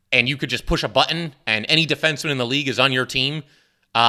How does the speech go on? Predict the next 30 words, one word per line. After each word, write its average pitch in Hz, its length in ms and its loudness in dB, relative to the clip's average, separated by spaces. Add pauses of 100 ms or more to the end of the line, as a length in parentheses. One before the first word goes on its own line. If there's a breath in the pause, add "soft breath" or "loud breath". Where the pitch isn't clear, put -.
(120)
I, 127 200 2
I 131 40 2
think 156 220 -4
a 147 40 2
lot 143 220 4
of 135 40 -2
guys 139 240 2
are 135 60 -4
gonna 135 100 2
be 127 60 -2
going 127 240 2
with 120 100 -2
Adam 117 220 2
Fox, 101 320 2
and 107 80 -8
there's 101 140 -8
some 123 100 -4
other 123 160 2
good 131 160 -2
ones 123 160 -4
for 110 140 -8
sure. 143 260 0
But 101 120 -4
when 117 120 -2
you 143 80 -4
consider, 143 400 0 (300 loud breath)
uh, 110 100 2
his 127 160 -2
all-around 131 460 4
game 151 340 0